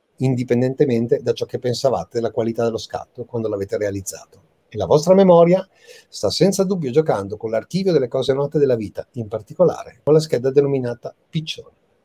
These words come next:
Il risultato è che state confrontando un'immagine digitale con problemi tecnici, mosso, risoluzione, rumore, eccetera,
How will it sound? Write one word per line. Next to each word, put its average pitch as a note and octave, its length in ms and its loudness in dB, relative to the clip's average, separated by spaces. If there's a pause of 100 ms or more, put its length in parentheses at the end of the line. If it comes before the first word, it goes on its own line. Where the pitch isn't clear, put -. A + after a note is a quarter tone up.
(500)
Il A2 100 -10
risultato D3+ 640 -4
è - 140 -12
che - 100 -6
state D3+ 240 -4
confrontando D#3+ 680 0
un'immagine D3+ 540 0
digitale G#2 760 -6 (240)
con B2 160 -4
problemi B2 420 0
tecnici, D#3 640 0 (1200)
mosso, - 460 -4
risoluzione, A2+ 640 -6
rumore, A2 300 -2
eccetera, E3 480 2